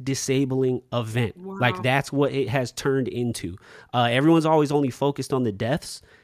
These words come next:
Speaker 1: and, like, that's obviously important. But as far as, like, us, the, the people that are still alive and still, uh, getting, like, contracted with this virus, like, we, it disables you. Like, that's how it works over time. And the more that you catch it, the more your chance of getting disabled in some kind of way.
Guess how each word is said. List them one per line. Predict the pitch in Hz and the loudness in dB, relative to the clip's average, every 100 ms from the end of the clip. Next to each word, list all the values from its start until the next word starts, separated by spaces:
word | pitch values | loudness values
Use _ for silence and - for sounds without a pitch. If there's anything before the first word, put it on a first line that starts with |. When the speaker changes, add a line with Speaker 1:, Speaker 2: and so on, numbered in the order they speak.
| _ | _
Speaker 1:
and, | 110 | -4
like, | 113 110 - | -2 -4 -6
that's | 113 113 | -8 -4
obviously | 110 113 113 - 107 | -2 -2 -2 -4 -6
important. | 101 139 147 113 - - - - | -2 2 4 2 -6 -14 -20 -12
But | 127 127 - | -4 -2 -2
as | 120 - | -6 -4
far | 131 139 135 | 2 4 4
as, | 117 | 4
like, | 113 - - | 0 -2 0
us, | 127 160 | 2 2
the, | - 98 95 | -2 -6 -8
the | 98 | -8
people | 104 147 147 | -6 -2 0
that | 143 | 0
are | 117 | 0
still | - 143 | 2 2
alive | 120 127 143 127 | 4 2 0 0
and | 110 | -2
still, | - 127 123 - - - - | 0 2 2 0 -10 -14 -4
uh, | 117 113 101 92 | 0 0 -2 -6
getting, | 117 113 120 | -4 -2 -2
like, | 113 | -2
contracted | - 107 - 120 127 131 | -4 -6 -2 -2 -2 -2
with | 117 110 | -2 -4
this | 104 | -6
virus, | 95 101 101 127 156 175 - - _ | -6 -2 2 4 2 0 -10 -20 _
like, | 127 127 98 | -2 -2 -4
we, | 107 117 151 180 180 - _ - | -8 -2 2 4 4 2 _ 4
it | 151 147 | 6 6
disables | 156 156 139 156 139 117 101 | 6 6 6 6 6 2 -2
you. | 78 | -6
Like, | 98 110 | -4 0
that's | 127 139 | 0 0
how | - 139 135 | 2 4 4
it | 113 | 2
works | 127 131 - | 2 0 0
over | 123 127 117 | 0 2 0
time. | - 127 101 98 | -2 0 -2 -4
And | - 123 | -2 0
the | 123 | 2
more | 113 110 131 147 | 2 2 4 4
that | 147 - | 2 0
you | 135 | -2
catch | - 151 151 | 0 0 0
it, | 170 143 | -2 0
the | 117 | -2
more | 110 127 131 | 0 2 4
your | 127 | 2
chance | - 131 117 | 2 0 0
of | 110 | 0
getting | 123 123 | 2 2
disabled | 110 - 127 110 110 | 0 0 2 2 -2
in | |
some | 110 117 110 | -4 -4 -2
kind | - 113 | 0 -2
of | 104 | -2
way. | 98 120 104 | 0 0 0